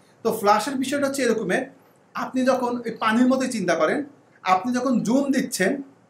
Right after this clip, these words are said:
ধরেন আপনি আপনার ফ্ল্যাশটা দুইশো এমএম জুমে set করছেন, তার মানে কি আলোটা ন্যারো হয়ে যাচ্ছে, হ্যাঁ, ন্যারোটা হয়ে যাওয়ার কারণে সে অনেক দূর travel করবে। আলোটা torch লাইটের মতো, আপনি আরেকটু সহজভাবে বলে torch লাইটটা দেখেন, torch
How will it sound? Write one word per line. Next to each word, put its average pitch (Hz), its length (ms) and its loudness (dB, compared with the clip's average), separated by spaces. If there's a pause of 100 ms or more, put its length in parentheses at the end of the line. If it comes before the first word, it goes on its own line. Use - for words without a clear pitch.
(200)
ধরেন 226 140 4
আপনি 240 260 0
আপনার 240 300 -2
ফ্ল্যাশটা 196 420 0
দুইশো 277 380 -2
এমএম 247 340 -2 (320)
জুমে 208 300 -2
set - 260 -2
করছেন, 147 280 -10 (440)
তার 214 140 2
মানে 240 140 0
কি 202 80 -4
আলোটা 226 640 0 (240)
ন্যারো 202 360 4
হয়ে 180 180 4
যাচ্ছে, 147 380 -4
হ্যাঁ, 277 320 0 (460)
ন্যারোটা 214 480 4
হয়ে 254 240 4
যাওয়ার 262 180 2
কারণে 202 200 0 (300)
সে - 140 -4
অনেক 226 340 0
দূর 247 180 -2 (100)
travel 175 340 6
করবে। 139 200 -6 (1040)
আলোটা 202 380 2 (440)
torch 220 260 2
লাইটের 240 280 4
মতো, 160 140 0
আপনি 220 260 -2
আরেকটু 202 380 0
সহজভাবে 240 380 -2
বলে 233 200 -2
torch 208 240 2
লাইটটা 240 260 -4
দেখেন, 196 180 -2 (440)
torch 214 180 2